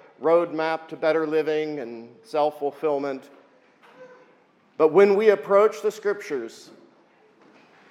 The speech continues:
and our faith as it has been handed down to us as a revelation of the person, our Savior, Jesus Christ, of who he is, of what he's like, of what he's done,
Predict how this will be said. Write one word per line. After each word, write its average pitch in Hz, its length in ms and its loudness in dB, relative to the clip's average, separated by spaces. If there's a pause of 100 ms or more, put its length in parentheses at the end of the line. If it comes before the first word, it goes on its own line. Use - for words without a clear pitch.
(220)
and 151 120 4
our 165 160 8
faith 165 440 2
as 143 160 -8
it 160 100 -2
has 165 120 -10
been 165 180 -4
handed 175 360 -4
down 175 320 0
to 139 140 -6
us 95 540 -8
as 143 160 -2
a 147 80 2
revelation 170 800 4
of 147 100 -6
the 160 60 -2
person, 151 560 -4
our 127 160 -2
Savior, 123 520 -4
Jesus 131 500 -12
Christ, 110 580 -4 (1300)
of - 80 -20
who 220 280 0
he 208 180 2
is, 185 560 4 (340)
of 82 100 -18
what 202 200 6
he's 196 200 -6
like, 175 380 4 (540)
of - 100 -18
what 196 200 6
he's 196 200 -6
done, 156 500 -4